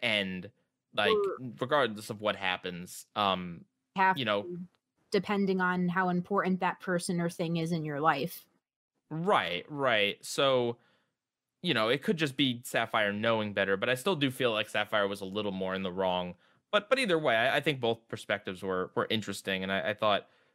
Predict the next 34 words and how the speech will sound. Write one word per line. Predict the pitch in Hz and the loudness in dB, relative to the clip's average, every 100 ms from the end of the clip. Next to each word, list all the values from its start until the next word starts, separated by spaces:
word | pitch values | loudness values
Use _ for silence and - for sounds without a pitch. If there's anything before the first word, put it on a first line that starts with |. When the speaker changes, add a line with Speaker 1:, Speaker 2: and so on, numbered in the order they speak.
| - | -2
Speaker 1:
like, | 127 143 | 0 2
that's | 160 156 | 2 2
a, | 135 | 2
that's, | 131 - | 0 2
that | 123 | 0
was | 120 | 0
a | 113 | 0
great | 117 107 | 0 2
way | 107 | 2
to | 101 | 0
do | 104 | -4
kind | - 98 | -4 -4
of | 92 | -2
this | 92 | -6
realistic. | 95 95 95 95 110 - - | -2 0 0 -2 -4 -6 -2
Like, | 208 | 2
honestly, | 226 311 269 - 170 | 2 2 2 2 0
what, | 147 240 - - | 0 -2 -2 -4
<laughs> | 139 - - | -4 -6 -14
what | 143 226 - | -2 -2 0
sells | - 220 208 - | 2 4 2 2
two | 190 156 | -2 -2
characters | - 165 147 143 135 | 0 2 2 2 0
as | 127 123 | 2 2
a | 120 | 0
couple | - 151 147 | 0 0 0
better | 131 151 131 117 | 0 0 2 2
than | 110 110 | 0 0
showing | 123 113 117 | 4 4 4
them | 113 | 2
arguing | 104 110 104 98 95 | 4 2 2 -2 0
like | 95 | -2
a | - | -2
couple? | 95 90 98 | -4 -2 -6